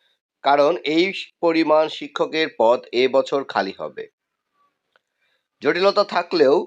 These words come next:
শিক্ষকদের সংখ্যা বৃদ্ধির নানা উদ্যোগ নিয়েছে সরকার। দুই হাজার পঁচিশ সালে এক লাখ শিক্ষক নিয়োগের প্রক্রিয়া শুরু হবে।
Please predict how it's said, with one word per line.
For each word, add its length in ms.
শিক্ষকদের 680
সংখ্যা 480
বৃদ্ধির 480
নানা 300
উদ্যোগ 380
নিয়েছে 540
সরকার। 480
দুই 100
হাজার 260
পঁচিশ 400
সালে 240
এক 220
লাখ 220
শিক্ষক 460
নিয়োগের 340
প্রক্রিয়া 480
শুরু 260
হবে। 300